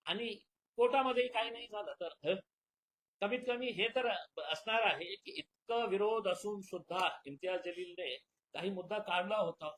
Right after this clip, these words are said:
हं? आणि मला विश्वास आहे की हे एक एक पानं, एक एक शब्द मी जे बोलत आहे ते फक्त डॉक्युमेंटच्या आधारावर बोलत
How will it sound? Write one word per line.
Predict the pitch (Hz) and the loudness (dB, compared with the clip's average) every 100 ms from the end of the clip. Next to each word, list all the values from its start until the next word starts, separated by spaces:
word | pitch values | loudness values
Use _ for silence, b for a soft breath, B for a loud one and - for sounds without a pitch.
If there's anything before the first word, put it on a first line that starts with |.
| _ _ - | _ _ -6
हं? | 127 - _ _ _ _ _ - | -6 -8 _ _ _ _ _ -10
आणि | 165 214 | -6 0
मला | 208 226 | 2 4
विश्वास | 262 233 220 214 214 | 2 2 2 2 2
आहे | 185 151 208 | -2 -4 -10
की | - 202 | -12 -12
हे | 175 175 196 | -8 0 0
एक | - 233 | 0 -8
एक | 254 - - | -8 -8 -6
पानं, | 175 196 233 185 | -2 0 2 2
एक | 170 - | 2 0
एक | 208 | -6
शब्द | - 220 208 240 | -4 -2 0 -2
मी | 240 | -2
जे | 208 202 | -2 -2
बोलत | 175 190 190 | -2 -2 -2
आहे | 151 127 165 | -4 -6 -8
ते | 180 _ _ 180 - | -12 _ _ -8 -6
फक्त | 180 - | -6 -4
डॉक्युमेंटच्या | 220 165 156 180 190 196 165 | 0 0 0 -4 -6 -4 -4
आधारावर | 131 135 131 131 | -4 -4 -4 -4
बोलत | 117 107 107 - 107 | -8 -18 -16 -10 -10